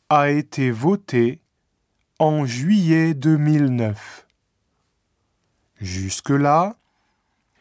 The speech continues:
les forces maritimes japonaises d'autodéfense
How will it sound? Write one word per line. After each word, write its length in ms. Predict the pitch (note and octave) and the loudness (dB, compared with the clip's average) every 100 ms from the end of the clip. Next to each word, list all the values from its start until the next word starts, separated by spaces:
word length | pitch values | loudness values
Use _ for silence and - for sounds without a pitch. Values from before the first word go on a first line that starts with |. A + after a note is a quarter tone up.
| _ _ _ | _ _ _
les 140 | C3 C3+ | -2 0
forces 720 | - G3+ G#3 - - - _ _ | -2 -2 -2 -4 -6 -8 _ _
maritimes 1000 | A#2+ E3 F3 E3+ - E3 D#3 C#3+ A#2 G#2+ _ | 0 0 0 -4 -6 -2 0 0 -4 -6 _
japonaises 1160 | A2 G#2 B2+ D3 D#3 C#3+ C3+ C3 A#2+ G#2+ G#2 G#2 _ _ _ _ _ - | -8 -2 -2 -2 -4 -2 -2 -2 -2 -4 -10 -14 _ _ _ _ _ -10
d'autodéfense 1400 | A2+ E3+ E3+ - D#3 B2 A#2 G#2+ - B2 D3+ E3 - - | -2 -2 -2 -2 -2 0 -2 -4 -6 -6 -6 -8 -10 -10